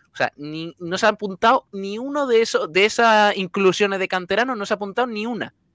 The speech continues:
eh, Pablo Guede. Ni Musa,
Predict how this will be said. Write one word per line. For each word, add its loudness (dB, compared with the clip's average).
eh, 0
Pablo 4
Guede. -6
Ni -6
Musa, -2